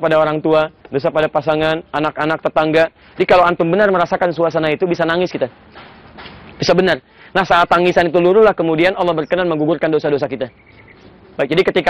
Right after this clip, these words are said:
antum menghadap, lihat kalimatnya. Baik, kita angkat tangan, apa yang diucapkan? Ah, itu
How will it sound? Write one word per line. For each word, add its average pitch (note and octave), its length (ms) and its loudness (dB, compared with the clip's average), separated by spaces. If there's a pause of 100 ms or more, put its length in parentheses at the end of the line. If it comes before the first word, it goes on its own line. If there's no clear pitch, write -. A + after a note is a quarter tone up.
antum E3 160 -2
menghadap, E3 400 4
lihat F#3+ 120 0
kalimatnya. F#3 440 0 (800)
Baik, F#3+ 240 4 (240)
kita F#3 240 0
angkat F#3 240 0
tangan, F#3 240 0
apa G#3 200 -2
yang G#3+ 120 4
diucapkan? A3+ 280 2 (2000)
Ah, G#3+ 160 2
itu - 80 0